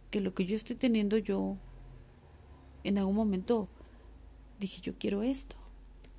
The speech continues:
En algún momento lo he ido trabajando. Yo quiero una pareja de tal forma, yo quiero una niña, yo quiero una casa,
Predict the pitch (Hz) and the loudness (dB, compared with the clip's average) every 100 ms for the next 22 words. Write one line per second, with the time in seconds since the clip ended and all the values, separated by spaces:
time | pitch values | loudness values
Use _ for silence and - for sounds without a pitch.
0 | - - - 196 190 185 196 214 196 185 | -18 -18 -2 0 2 0 0 2 0 0
1 | 202 196 190 190 196 190 185 185 - 240 | 2 4 4 4 2 2 -2 -2 -4 -6
2 | 226 - - - - - - - - - | -6 -8 -18 -20 -20 -14 -12 -12 -14 -6
3 | - 202 214 208 202 185 180 180 185 170 | -4 2 2 4 0 0 0 0 -2 -2
4 | - 175 - 233 220 214 196 214 214 - | 0 -2 4 6 6 4 4 -2 -8 -18
5 | - - - - - - - - 208 202 | -20 -20 -20 -20 -20 -20 -14 -2 -2 2
6 | 190 185 185 180 180 240 233 208 190 196 | 0 2 0 2 4 6 6 4 2 0
7 | 190 190 185 185 185 180 220 226 - 214 | 0 -2 0 2 0 0 0 0 2 0
8 | 226 | -4